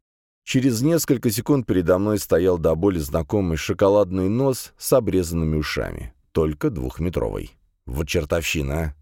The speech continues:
Почему я так расчувствовался-то? Я не подозревал в себе такого «но».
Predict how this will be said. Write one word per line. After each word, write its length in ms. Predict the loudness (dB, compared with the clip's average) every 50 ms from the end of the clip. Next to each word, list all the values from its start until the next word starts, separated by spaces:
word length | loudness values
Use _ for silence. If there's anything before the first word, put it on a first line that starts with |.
| _ _ -8
Почему 340 | -6 -4 -2 0 0 0 0
я 40 |
так 160 | 0 0 0 0
расчувствовался-то? 840 | -2 0 0 -2 -4 -4 -4 -4 -6 -6 -6 -8 -8 -8 -8 -8 -10 -14 _ _ _ -6
Я 140 | -4 -2 -2
не 100 | -2 -4
подозревал 560 | -4 -4 -4 -2 -2 0 2 2 4 2 2
в 60 | 0
себе 240 | -2 -4 -2 -2 0
такого 800 | 0 0 -2 0 0 0 2 2 2 2 2 2 0 -2 -4 -4
«но». 460 | -4 -4 -4 -2 -2 -2 -2 -4 -6